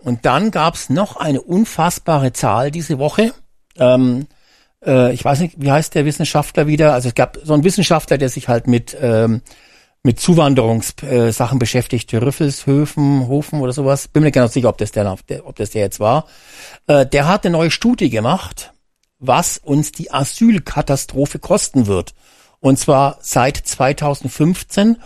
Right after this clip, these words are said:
hochgerechnet bis zu dem Zeitpunkt, also quasi, wenn jetzt Schluss wäre, was uns diese Asylkatastrophe kosten wird, bis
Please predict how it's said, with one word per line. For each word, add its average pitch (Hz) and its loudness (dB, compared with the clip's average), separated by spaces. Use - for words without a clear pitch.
hochgerechnet 190 0
bis - -4
zu - -8
dem 165 0
Zeitpunkt, 165 0
also 147 0
quasi, 151 0
wenn 123 2
jetzt 123 -2
Schluss 165 -2
wäre, 190 4
was 147 0
uns 160 -4
diese - -4
Asylkatastrophe 151 -2
kosten 147 -4
wird, 151 2
bis - 0